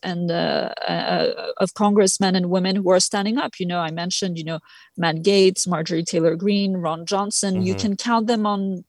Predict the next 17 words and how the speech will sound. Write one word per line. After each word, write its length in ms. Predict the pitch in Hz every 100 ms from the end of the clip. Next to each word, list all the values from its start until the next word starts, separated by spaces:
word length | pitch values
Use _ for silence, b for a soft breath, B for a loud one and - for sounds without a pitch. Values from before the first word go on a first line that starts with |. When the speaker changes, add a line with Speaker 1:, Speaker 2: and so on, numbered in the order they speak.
| _ -
Speaker 1:
one 320 | 180 196 196
hand, 680 | 214 220 214 202 175 170 180
max 400 | 185 196 - -
two, 420 | - - 285 302 220
the 120 | 175
people 400 | - 196 190 185
who 160 | 202
are, 280 | 180 170 165 - _ _ _ _ _ -
who 180 | 226 190
are, 380 | 185 175 175 -
um, 840 | 180 180 170 165 165 165 165 - - - - _ _
fighting 420 | - 208 202 196
for 260 | 185 190 180
these, 360 | 180 180 170 170
uh, 160 | 156 165
political 480 | 190 185 185 190 185
prisoners, 680 | - 190 190 196 254 320